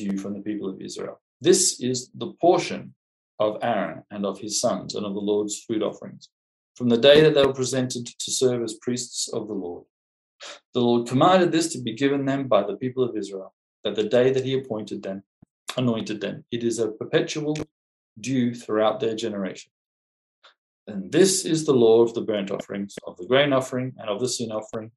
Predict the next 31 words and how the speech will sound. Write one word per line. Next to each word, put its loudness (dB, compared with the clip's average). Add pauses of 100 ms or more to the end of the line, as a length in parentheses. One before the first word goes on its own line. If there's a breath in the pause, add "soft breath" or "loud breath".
(140)
of -8
the -6
guilt 2
offering, 0 (280 loud breath)
of -2
the -6
ordination 4
offering, 0
and 2
of 6 (140)
the -8 (100)
peace -6
offering, -14 (380)
which -2
the -4
Lord 2
commanded -4
Moses -2
at -8
Mount -4
Sinai, -8 (760 loud breath)
on 2
the -2
day 6
that 0
he -4
commanded 2
the -6
people -6
of -2
Israel -2